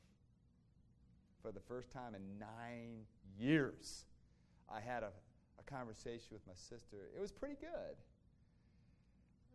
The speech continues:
You know, she said, she, she instantly went to the church. <laughs> She goes, "You know, we're pretty liberal." I said, "Yeah,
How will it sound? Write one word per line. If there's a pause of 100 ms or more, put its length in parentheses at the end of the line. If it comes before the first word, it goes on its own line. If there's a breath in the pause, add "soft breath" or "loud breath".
(200)
You
know, (280)
she
said, (680)
she,
she
instantly
went
to
the
church.
<laughs> (1500 loud breath)
She
goes,
"You
know,
we're
pretty
liberal."
I
said,
"Yeah,